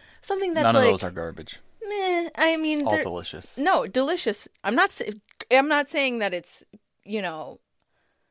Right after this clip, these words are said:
Speaker 1: hazardous waste, which is what I'm feeling like this is.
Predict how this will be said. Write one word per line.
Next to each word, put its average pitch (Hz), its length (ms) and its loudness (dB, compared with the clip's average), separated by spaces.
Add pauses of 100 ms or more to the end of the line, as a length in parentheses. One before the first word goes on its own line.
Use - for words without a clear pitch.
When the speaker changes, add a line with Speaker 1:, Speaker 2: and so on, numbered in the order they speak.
(440)
Speaker 1:
hazardous 208 640 -2
waste, 180 580 -4
which 220 280 -6
is 214 120 -2
what 214 140 2
I'm 208 120 0
feeling 254 380 -2
like 190 220 -6
this 175 200 -6
is. - 320 -10